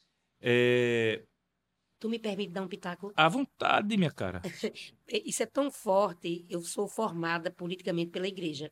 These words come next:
Speaker 2: como a maioria dos quadros do Brasil todo, e por uma igreja progressista. E essa igreja estava na comunidade e,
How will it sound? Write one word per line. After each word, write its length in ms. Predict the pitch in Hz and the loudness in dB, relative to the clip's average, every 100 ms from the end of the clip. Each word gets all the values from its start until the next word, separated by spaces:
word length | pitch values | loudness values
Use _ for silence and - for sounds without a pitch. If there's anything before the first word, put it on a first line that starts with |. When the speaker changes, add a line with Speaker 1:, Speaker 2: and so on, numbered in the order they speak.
| _ | _
Speaker 2:
como 180 | 247 | -4
a 60 | 240 | -2
maioria 420 | 220 196 214 180 | 0 0 0 -2
dos 180 | 180 - | -6 -8
quadros 460 | 202 175 165 185 - _ - _ _ _ | -6 -6 -6 -12 -14 _ -20 _ _ _
do 140 | - 180 | -4 0
Brasil 380 | 190 170 170 | 2 2 0
todo, 400 | 214 170 165 160 - _ _ _ _ | -2 -2 -2 -4 -10 _ _ _ _
e 100 | - | -8
por 160 | 185 220 | -4 2
uma 120 | 233 | 4
igreja 420 | 233 190 202 208 | 4 8 8 8
progressista. 840 | 226 233 226 240 - 214 208 185 143 _ _ - - | 4 2 2 0 -2 -4 -4 -8 -10 _ _ -20 -2
E 100 | 208 | 4
essa 220 | 254 - | 4 4
igreja 480 | 285 190 180 220 208 | 0 2 6 6 6
estava 400 | 208 - 233 262 | 0 2 2 4
na 120 | 247 | 0
comunidade 680 | 233 202 180 165 175 190 190 | 0 0 0 0 2 2 0
e, 160 | 247 | -6